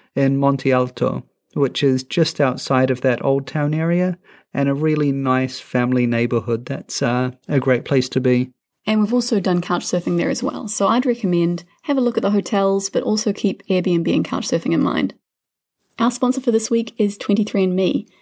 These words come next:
Speaker 2: To bring excitement to the idea of travelling based on your D N A, twenty-three and me is giving away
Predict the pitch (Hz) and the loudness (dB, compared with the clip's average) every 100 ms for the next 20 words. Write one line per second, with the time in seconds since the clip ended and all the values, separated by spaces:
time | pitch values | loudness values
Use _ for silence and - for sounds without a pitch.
0 | _ _ _ _ _ - 214 269 277 - | _ _ _ _ _ -8 -2 0 0 -2
1 | 185 208 208 196 170 170 165 - 170 165 | 0 0 0 2 2 2 -2 0 0 0
2 | 165 - - 170 165 - - - 214 - | 0 0 0 0 0 0 0 0 -2 -2
3 | 202 202 220 196 175 175 165 170 170 165 | -2 0 0 0 2 2 2 0 2 0
4 | 165 160 | 0 -4